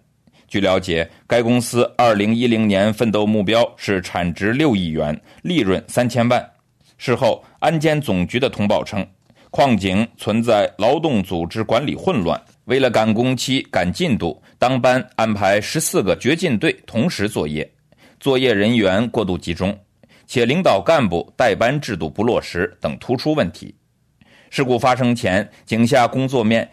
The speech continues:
有多次有关渗水情况的报告，但是未引起重视。工作面出现渗水征兆之后，也没有按照规定及时撤人和采取有效的应对措施，最终造成重大透水事故发生。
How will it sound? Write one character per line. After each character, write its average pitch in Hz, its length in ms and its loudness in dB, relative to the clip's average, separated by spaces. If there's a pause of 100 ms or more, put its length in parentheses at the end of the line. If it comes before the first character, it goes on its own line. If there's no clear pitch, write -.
有 101 160 2
多 170 280 0
次 - 380 -6
有 101 140 0
关 120 200 2
渗 127 240 0
水 78 200 -4
情 90 180 -8
况 110 220 -2
的 78 80 -4
报 76 160 -2
告， 80 200 -2 (380)
但 104 180 0
是 95 220 0
未 101 100 0
引 90 160 0
起 104 160 -6
重 110 220 -2
视。 - 180 -12 (680)
工 139 180 0
作 135 160 2
面 117 320 2
出 131 160 -4
现 120 180 0
渗 123 300 0
水 87 300 -2
征 143 280 -4
兆 131 160 0
之 120 180 -6
后， - 280 -4 (320)
也 117 140 0
没 165 100 0
有 147 120 4
按 165 180 2
照 139 120 4
规 165 240 0
定 170 200 -4 (100)
及 147 220 0
时 135 240 -4
撤 139 260 0
人 85 320 0
和 117 160 -2
采 104 240 -2
取 92 380 -4
有 95 240 0
效 127 200 0
的 87 80 -6
应 110 160 0
对 92 140 -2
措 - 220 -8
施， - 280 -10 (300)
最 107 160 0
终 113 220 -2 (160)
造 98 180 2
成 90 260 -4 (160)
重 123 200 0
大 104 220 2
透 143 280 0
水 73 180 -6
事 107 200 -8
故 90 120 -6
发 76 200 -6
生。 - 200 -10